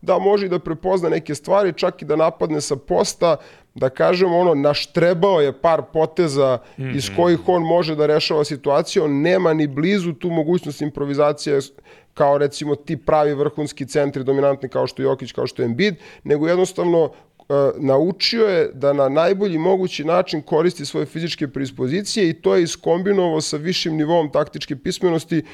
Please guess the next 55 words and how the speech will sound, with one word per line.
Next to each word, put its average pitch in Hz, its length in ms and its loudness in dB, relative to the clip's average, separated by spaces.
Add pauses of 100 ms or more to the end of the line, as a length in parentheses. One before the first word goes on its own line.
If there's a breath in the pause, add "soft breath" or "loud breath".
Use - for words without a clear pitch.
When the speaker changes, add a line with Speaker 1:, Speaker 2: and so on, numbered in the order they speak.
(160 loud breath)
Speaker 1:
koji 143 180 0
je 147 60 4
opet 170 320 0
proizvod 160 500 0
igranja 143 360 2
u 123 100 2
Realu, 113 520 2 (140 loud breath)
sa, - 260 -4 (220)
okružen 143 500 0
sa 135 140 -4
vrhunskim 139 600 -4
igračima 139 500 0
i 139 40 -4
sa 131 140 -8
igračima 139 380 -2
koji 131 180 -8
znaju 143 200 2
da 127 100 4
prepoznaju 135 540 0
njegove 131 280 2
kvalitete 170 600 0 (360 loud breath)
i 190 140 0
jednostavno, 175 540 0
bre, 147 140 -2
iskustvo 139 520 -6
koje 139 200 -2
stič-, - 320 -8
Speaker 2:
I 120 40 -8
Speaker 1:
stičeš, 139 360 -4
igraš 139 220 -2
toliko 139 340 -6
utakmica 143 500 -4
Speaker 2:
i 143 40 0
Speaker 1:
na 160 60 2
Speaker 2:
ono 165 80 -4
Speaker 1:
tom 147 80 2
Speaker 2:
što, 143 80 0
Speaker 1:
nivou. 139 300 2
Speaker 2:
i 147 40 0
ono 160 160 -2
što 160 140 -6
ja 151 60 -2
stalno 156 260 -4
ponavljam, 151 420 -4
Real 127 280 0
Speaker 1:
Zakači 147 220 -2
Speaker 2:
ima, 151 120 -2
Speaker 1:
se 135 120 -4
za 135 120 0
tebe. 139 140 0
Speaker 2:
Real 151 180 0
ima 156 140 -6
najbolje 143 340 -4
raspoređene 127 560 -8
uloge 107 380 -6